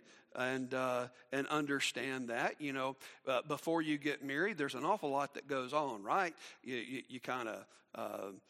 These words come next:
get to know each other. You get to learn things about each other. You decide that this is something that you want to do, right? Uh, there's gonna be a proposal. There's gonna be an acceptance.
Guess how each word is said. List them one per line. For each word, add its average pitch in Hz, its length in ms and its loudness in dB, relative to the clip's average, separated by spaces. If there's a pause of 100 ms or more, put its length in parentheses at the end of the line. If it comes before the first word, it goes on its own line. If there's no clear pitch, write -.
(460)
get 135 160 -2
to - 80 -10
know 185 240 6
each 196 160 2
other. 185 260 4
You 147 120 0
get 127 160 -6
to 101 100 -6
learn 185 240 2
things 185 240 0
about 180 300 4
each 170 180 -4
other. 170 260 2
You 127 240 -4
decide 165 600 2
that 143 240 0
this 170 220 0
is 151 120 -2
something 156 440 -2
that 120 200 -6
you 120 100 -6
want 175 260 -2
to 165 100 -6
do, 165 260 0
right? 160 320 2 (340)
Uh, 131 220 2
there's 135 220 0
gonna 151 200 0
be 156 140 0
a 151 80 2
proposal. 180 580 0
There's 127 200 -2
gonna 139 180 -4
be 135 220 -4
an 120 100 -6
acceptance. 226 720 0